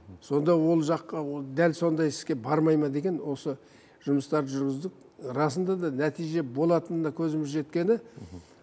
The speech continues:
Speaker 1: сол біз, ә, департаменттің, ә, басшыларының, ә, жағы талқылауынан кейін, біздің айтқаннан кейін, арадан шығып сөйлегендер шынында да айтты.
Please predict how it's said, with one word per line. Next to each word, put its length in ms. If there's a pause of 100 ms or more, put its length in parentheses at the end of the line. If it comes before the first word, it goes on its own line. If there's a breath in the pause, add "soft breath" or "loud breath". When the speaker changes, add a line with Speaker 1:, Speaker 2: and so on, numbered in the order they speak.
(120)
Speaker 1:
сол 260
біз, 520
ә, 600 (200)
департаменттің, 960
ә, 360
басшыларының, 760 (720 loud breath)
ә, 540 (1500)
жағы 520 (240)
талқылауынан 680
кейін, 340
біздің 400
айтқаннан 540
кейін, 260 (540 loud breath)
арадан 420
шығып 300
сөйлегендер 520
шынында 360
да 80
айтты. 360